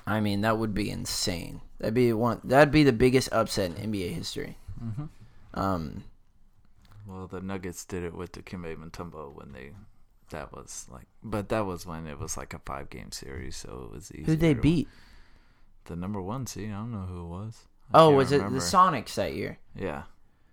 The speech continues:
Speaker 1: No, but
Speaker 2: Yes.
Speaker 1: th-, this is one of the, people are saying, like, this could be one of the greatest teams in N B A history. People talk about it like that.
Speaker 2: Oh.
Speaker 1: Not me. Not me. Definitely not.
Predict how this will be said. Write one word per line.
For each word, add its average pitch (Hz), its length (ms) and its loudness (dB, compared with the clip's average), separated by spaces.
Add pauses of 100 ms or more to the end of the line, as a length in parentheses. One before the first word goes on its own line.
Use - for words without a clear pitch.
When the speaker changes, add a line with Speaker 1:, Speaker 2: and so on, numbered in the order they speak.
(240)
Speaker 1:
No, 226 300 8
but 208 220 10
Speaker 2:
Yes. - 140 -10
Speaker 1:
th-, 135 220 0
this 247 240 4
is 202 400 2
one 190 240 4
of 196 120 6
the, 127 120 -2 (960)
people 208 240 6
are 185 160 8
saying, 170 380 2
like, 123 180 4
this 156 160 0
could 160 100 -2
be 147 200 6
one 131 180 4
of 127 100 4
the 120 60 0
greatest 123 400 2
teams 117 260 0
in - 60 -8
N 110 160 -2
B 101 160 0
A - 40 -4
history. - 420 -10 (180)
People 135 240 0
talk 113 260 4
about 90 220 0
it 52 80 -6
like 64 200 -6
that. - 220 -6
Speaker 2:
Oh. - 60 -18 (220)
Speaker 1:
Not 151 280 10
me. 139 300 6 (480)
Not 127 260 8
me. 139 200 6
Definitely 123 360 4
not. 120 340 4